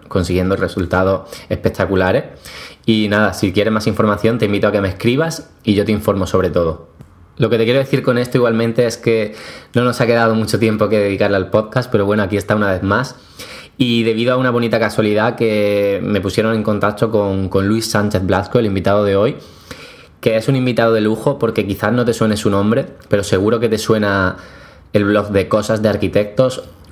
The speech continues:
o el estudio de Arquitectos Madrid dos punto cero, o te suena el blog de Fundación Arquia o el podcast del Amor Seré Yo. En fin, detrás de todo eso y mucho más, seguro, está Luis.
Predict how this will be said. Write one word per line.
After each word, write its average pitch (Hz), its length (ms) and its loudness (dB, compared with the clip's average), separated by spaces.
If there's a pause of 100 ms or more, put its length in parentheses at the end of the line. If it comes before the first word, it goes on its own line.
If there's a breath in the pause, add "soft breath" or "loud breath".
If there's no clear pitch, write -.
o 101 320 2
el 92 80 2
estudio 110 400 0
de 107 60 2
Arquitectos 98 460 0
Madrid 90 280 0
dos 85 80 -2
punto 85 280 -2
cero, 131 440 -2 (320 loud breath)
o 101 100 2
te 101 80 0
suena 101 320 0
el 95 80 0
blog 92 220 0
de 92 120 0
Fundación 90 460 -2
Arquia 120 600 0
o 95 260 2
el 90 260 0
podcast 104 460 -2
del 101 100 2
Amor 90 240 0
Seré 85 360 0
Yo. 110 340 -2 (580)
En 92 140 0
fin, 92 260 0
detrás 92 240 2
de 117 80 0
todo 117 240 2
eso 107 500 0
y 104 120 0
mucho 104 260 0
más, 98 400 -2
seguro, 98 520 0 (280 loud breath)
está - 420 -2
Luis. 107 480 0